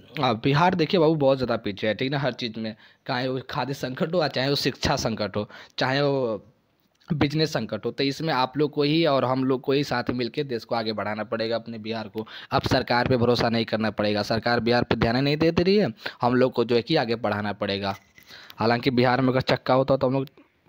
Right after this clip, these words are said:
पार कर जाते, ठीक है। चलिए आते हैं छब्बीस नंबर क्वेश्चन पे ध्यान देते हैं कि किस दशक से भारतीय अर्थव्यवस्था में राज्य की भूमिका को सीमित कर दिया गया, ठीक ना? किस दशक से भारतीय अर्थव्यवस्था में राज्य की स-,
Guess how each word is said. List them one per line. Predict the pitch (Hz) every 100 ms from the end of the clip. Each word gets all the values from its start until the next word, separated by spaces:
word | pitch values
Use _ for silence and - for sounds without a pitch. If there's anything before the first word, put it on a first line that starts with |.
| _
पार | 120 123
कर | 147 139
जाते, | 139 113 127 - - _ _ _ _ - - - _
ठीक | 139 135
है। | 180 - _ -
चलिए | 104 104
आते | 95 -
हैं | 98 92 - _ _ _ _ _ _ - -
छब्बीस | 156 165
नंबर | 170 175
क्वेश्चन | 170 156 170
पे | 165
ध्यान | 147
देते | 143 -
हैं | 110 143 _ - - -
कि | 160 147 - _ _ _ -
किस | 226
दशक | 175 180 - 190 185
से | 185
भारतीय | 170 151 151 190
अर्थव्यवस्था | 180 175 156 151 175
में | 175 156
राज्य | 151 160
की | 160 160
भूमिका | 143 143 147 151
को | 151 156
सीमित | 143 147 139
कर | 127
दिया | 117 113 110
गया, | 107
ठीक | 110 165
ना? | 196 - - - _ _
किस | 220 202
दशक | 170 156 - 180
से | - 190
भारतीय | 147 147 147 180
अर्थव्यवस्था | 160 151 151 147 160
में | 156
राज्य | 147 147 156
की | 156
स-, | 147 147 139 113 107 67 -